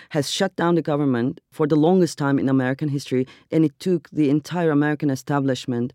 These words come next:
to, you know, s-, stop that shutdown. It took Erdogan ten years to be able to do that. Uh, so you have to be really careful. Things are going faster in the United States than it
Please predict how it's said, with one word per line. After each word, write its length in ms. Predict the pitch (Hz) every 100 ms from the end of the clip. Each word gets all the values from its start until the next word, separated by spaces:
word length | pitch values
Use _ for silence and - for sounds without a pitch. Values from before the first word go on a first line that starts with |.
| - - - _ _
to, 580 | - 151 131 127 123 110
you 180 | 107 160
know, 180 | 135 117
s-, 220 | 120 139
stop 360 | - - 160 -
that 180 | - -
shutdown. 600 | - - 117 87 55 - - - - - -
It 160 | 151
took 220 | - 190
Erdogan 440 | 170 156 160 147 139
ten 280 | 151 160 143
years 500 | 127 113 107 - _ _ _ _
to 120 | 156
be 220 | 139 139
able 280 | 123 135 127
to 100 | -
do 220 | 117 120
that. 380 | 110 80 - - _ _ _ - - - - - -
Uh, 540 | 156 156 151 147 147
so 180 | 143 165
you 220 | 160 202
have 160 | 214 196
to 80 |
be 160 | 190 180
really 300 | 151 147 151
careful. 500 | 139 143 143 - 120
Things 260 | - 160 180
are 80 |
going 280 | 151 151 147
faster 520 | 147 143 135 - 131 107 _ _ _
in 180 | - 135
the 80 | 131
United 240 | 135 127
States 320 | - 135 127
than 160 | - 135
it 140 | 139